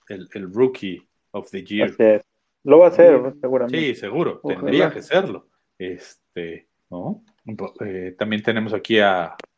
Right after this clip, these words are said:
Speaker 1: José de Alba. Saludos, un abrazo. Tenemos a Alex, a Alex Rogel. Eh,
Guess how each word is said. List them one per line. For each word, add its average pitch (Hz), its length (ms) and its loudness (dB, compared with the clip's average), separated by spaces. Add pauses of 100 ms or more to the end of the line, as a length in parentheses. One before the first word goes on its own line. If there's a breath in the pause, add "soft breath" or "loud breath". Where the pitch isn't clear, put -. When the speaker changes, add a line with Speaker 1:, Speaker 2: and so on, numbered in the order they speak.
(220)
Speaker 1:
José 120 320 -4
de 113 100 0
Alba. 123 460 0 (240)
Saludos, 147 920 0
un 113 160 -18
abrazo. 117 680 -6 (340)
Tenemos 104 320 -12
a 104 160 0
Alex, 110 400 -8 (180)
a 98 200 -10
Alex 107 420 -10
Rogel. 110 680 -4 (380)
Eh, 98 880 -6